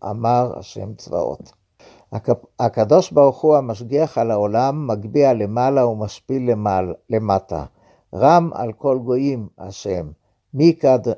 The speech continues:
כהשם אלוקינו, המגביהי לשבת, המשפילי לראות בשמיים ובארץ". כלומר, מגביה בשמיים ומשפיל בארץ. כאן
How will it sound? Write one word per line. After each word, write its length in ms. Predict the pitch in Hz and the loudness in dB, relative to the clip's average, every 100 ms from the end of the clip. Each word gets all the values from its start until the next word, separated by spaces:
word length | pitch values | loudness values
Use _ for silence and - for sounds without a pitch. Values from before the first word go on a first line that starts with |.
| _ _ | _ _
כהשם 520 | 117 113 - 135 135 | 0 0 0 -4 -2
אלוקינו, 540 | 120 107 - 135 139 127 | -2 -2 -2 -2 0 -2
המגביהי 560 | 117 110 101 120 131 | 0 -2 -2 0 2
לשבת, 800 | 131 113 - 120 117 120 117 - - | 2 0 2 2 4 2 0 -4 -10
המשפילי 680 | 113 104 - 117 131 151 | -6 -6 -6 -6 0 2
לראות 560 | 143 120 90 123 143 143 | 2 0 2 2 2 0
בשמיים 680 | - 104 - 107 120 120 117 | -6 -6 -4 -2 -2 -2 -2
ובארץ". 720 | 101 101 101 92 92 _ - _ _ _ _ _ | -2 0 0 -2 -8 _ -20 _ _ _ _ _
כלומר, 500 | 107 117 127 123 104 | -2 4 4 4 0
מגביה 680 | 107 104 104 123 143 120 104 | -6 -6 -4 0 2 2 0
בשמיים 880 | 87 95 - 101 131 147 131 120 123 _ _ _ - | -4 -6 -4 -4 0 2 0 -2 -6 _ _ _ -12
ומשפיל 760 | 110 110 104 - _ 131 123 117 _ _ | -8 -6 -6 -8 _ 2 2 0 _ _
בארץ. 680 | 104 95 - 73 71 - - _ _ _ _ _ _ _ _ | 0 2 2 -2 -12 -16 -20 _ _ _ _ _ _ _ _
כאן 320 | 196 175 170 | 6 6 2